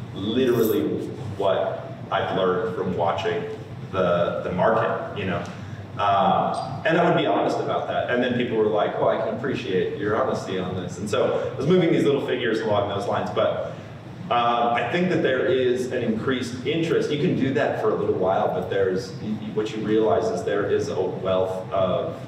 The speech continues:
of information and tradition and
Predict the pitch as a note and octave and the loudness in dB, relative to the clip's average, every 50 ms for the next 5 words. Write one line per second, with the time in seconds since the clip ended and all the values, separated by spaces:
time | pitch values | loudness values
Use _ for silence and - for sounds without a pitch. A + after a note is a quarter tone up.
0 | - - - - - - - - - - A#2+ - - - - - - A#2+ B2 B2 | -14 -8 -2 0 0 0 2 0 0 -2 -4 -6 -8 -10 -12 -8 -2 -2 0 0
1 | A#2+ A#2+ G#2 F#2 F2+ F#2 G2 G#2+ - - B2+ B2 B2 A#2+ A#2+ - A2 G#2+ G#2 F#2+ | 0 0 0 0 0 0 -2 -2 -2 -2 -2 -2 -2 -4 -4 -6 -6 -4 -4 -2
2 | F#2 F#2 F2+ F2 F2 - - - G#2+ G2+ G2 G2+ G#2+ A2 C#3+ C#3+ D3 D3+ D3+ D3 | -2 -2 -2 -4 -4 -6 -6 -4 -4 -2 0 -2 -2 0 -2 0 0 0 0 0
3 | D3 - - - G2 F#2+ F#2+ F#2+ F2+ F2+ F2+ | -2 -4 -4 -4 -4 -2 -2 -2 -4 -4 -6